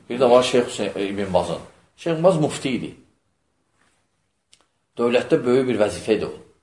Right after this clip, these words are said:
xüsusən Saudiyada. Elə bil ki, hakimdən sonra ikinci adamdır. Yəni, ölkən, e, daxilindəki siyasətinə təsir eləyir.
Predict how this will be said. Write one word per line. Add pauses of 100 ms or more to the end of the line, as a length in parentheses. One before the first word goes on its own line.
(220)
xüsusən
Saudiyada. (680)
Elə
bil
ki,
hakimdən
sonra
ikinci
adamdır. (1800)
Yəni, (100)
ölkən,
e, (280)
daxilindəki
siyasətinə
təsir
eləyir.